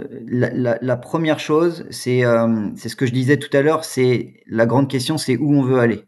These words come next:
Déjà, c'est, c'est vraiment le, le premier truc. Euh, ensuite, au, plus que de parler d'innovation pour chaque produit, on se demande qu'est-ce que vraiment a besoin le consommateur. Ça, c'est le deuxième point. Euh,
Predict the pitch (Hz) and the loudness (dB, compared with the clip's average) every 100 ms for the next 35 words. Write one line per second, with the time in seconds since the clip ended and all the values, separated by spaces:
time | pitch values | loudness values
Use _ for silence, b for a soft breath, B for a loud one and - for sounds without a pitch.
0 | _ - 104 98 120 123 104 95 - 101 | _ -12 -8 -4 -6 -6 -6 -6 -6 -2
1 | 110 120 123 - - 110 107 120 117 113 | 0 2 2 0 -4 -6 -4 0 2 0
2 | 104 - _ B B B B B - 117 | -6 -12 _ B B B B B -4 -2
3 | 113 110 110 107 110 110 113 110 110 85 | 0 0 0 0 0 0 0 -2 -4 -6
4 | - _ _ - 120 151 127 - - 135 | -14 _ _ -4 -2 -4 -10 -12 -2 -2
5 | - - - 156 143 120 127 131 107 120 | -2 -6 -4 0 0 0 0 0 0 0
6 | 123 120 120 139 139 135 107 - 123 - | 2 0 -2 0 0 -2 -4 -6 -6 -4
7 | 123 127 139 107 117 123 120 117 - 104 | -2 0 -2 0 0 0 -2 -4 -4 -2
8 | 120 131 127 117 120 127 117 117 117 117 | 0 2 2 0 0 0 -2 -4 -4 -2
9 | 107 120 139 - _ - - 104 120 113 | 0 -2 -6 -8 _ -14 -8 -2 0 2
10 | 113 - 127 135 b b b b b - | 2 2 0 0 b b b b b -6
11 | - - - | -2 -2 -2